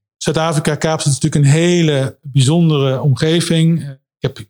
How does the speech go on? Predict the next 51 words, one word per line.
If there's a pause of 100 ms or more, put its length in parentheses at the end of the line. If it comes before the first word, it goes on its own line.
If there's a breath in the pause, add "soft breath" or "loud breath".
mijn
vorige
leven,
begin
van
mijn
leven,
heel
veel
in,
in
ontwikkelingslanden
ge-,
gewoond.
Ook
geboren
daar. (140)
Maar
ik
was
eigenlijk
onder
de
indruk
van,
eh,
van
de
tegenstellingen
die
nog
steeds
in,
in
Zuid-Afrika (300)
zichtbaar
zijn. (220)
En
een
van
de
boeken
die
ik
werd
aangeraden
te
lezen
was
het
boek